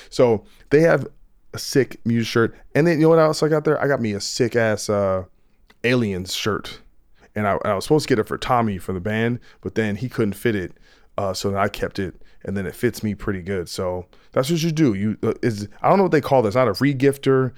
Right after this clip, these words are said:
It's like a fake gifter. You give someone a gift, but you, hopefully they give it back to you. A boomerang gift. That's what I did. I boomerang gifted that shit.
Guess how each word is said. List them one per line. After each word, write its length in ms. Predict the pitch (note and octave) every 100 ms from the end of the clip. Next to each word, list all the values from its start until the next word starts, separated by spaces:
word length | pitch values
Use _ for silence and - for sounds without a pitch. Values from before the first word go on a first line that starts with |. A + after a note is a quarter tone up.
| - -
It's 100 | A2
like 80 | G2+
a 80 |
fake 300 | - - B2
gifter. 320 | G#2 G#2 G2+ G2
You 80 |
give 180 | G2+ B2+
someone 220 | B2 A#2
a 60 | G2+
gift, 280 | G#2 A2+ -
but 140 | G#2
you, 100 | G2+
hopefully 460 | G2 A2+ - G#2 G2 - -
they 100 | G2
give 160 | G#2 G#2
it 100 | G2
back 200 | G2 F#2
to 100 | G2+
you. 280 | G#2+ G2 E2+ - - -
A 180 | G2+
boomerang 500 | F#2 D3+ D#3+ A#2+ G#2
gift. 380 | G2+ G2 - -
That's 180 | - -
what 80 | A2
I 60 | G2
did. 220 | G2+ F2+
I 40 |
boomerang 460 | F#2+ A#2 A2+ A2 G#2
gifted 240 | G#2 A2
that 160 | G2+ G2+
shit. 280 | - G#2